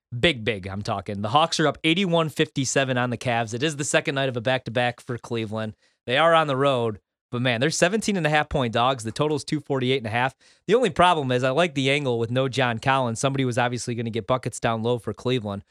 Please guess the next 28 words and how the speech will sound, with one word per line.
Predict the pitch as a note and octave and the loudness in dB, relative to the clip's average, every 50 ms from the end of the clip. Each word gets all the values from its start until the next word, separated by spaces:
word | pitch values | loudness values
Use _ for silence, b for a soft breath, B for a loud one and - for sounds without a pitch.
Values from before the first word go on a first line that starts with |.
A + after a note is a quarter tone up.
| b b b b b | b b b b b
Unfortunately, | C#3+ C3 - E3 D#3+ D#3 - - C#3+ C3+ C3 B2+ B2 | -4 0 2 2 2 2 0 -4 -2 -2 0 0 0
though, | A#2 A#2+ A#2 A2+ A2 G#2+ - b b b b | 0 0 0 0 0 -2 -4 b b b b
I | B2+ C3+ | 0 0
went | D3 D3+ C3+ | 0 2 0
with | C3 A#2 | 0 2
Evan | C3+ C#3 B2+ B2 A2+ | 2 0 0 0 0
Mobley. | B2+ C#3 C#3 C#3 C#3+ C#3 | 0 0 0 0 0 0
He's | C3+ B2+ B2 | 0 0 0
got | C3 A2+ - | -2 -2 -2
six | - - C#3+ C#3 - - | -2 -4 -4 -4 -2 -6
at | D3+ - | -4 -4
the | D3 C3+ | -2 -2
half. | C#3+ C#3+ C#3 C#3 - _ | 0 0 0 0 -4 _
Jared | - C#3+ D3+ D3+ C3+ B2+ | -2 0 2 2 2 2
Allen | B2 B2+ B2 A#2 A2 G#2+ | 2 2 0 -2 -2 -4
had, | A2+ A2 G2+ G2+ | -4 -4 -4 -6
like, | A2 G#2 G2+ - | -8 -8 -8 -6
ten | - B2 A2 G2+ | -6 -6 -6 -6
points | - A2 G2+ G2 F#2+ - | -6 -6 -6 -6 -8 -10
in | F#2+ | -12
the | F2+ | -10
first | - G2 F#2+ - - | -10 -10 -10 -10 -12
four | - F2+ F2 | -12 -12 -10
minutes | F2 E2+ E2+ F#2 - - | -10 -12 -14 -14 -18 -20
of | _ | _
the | E2+ | -20
game, | E2+ E2 E2 E2+ F2+ F2+ | -20 -20 -20 -20 -18 -14
so | - - - F2+ F2 | -12 -10 -10 -10 -10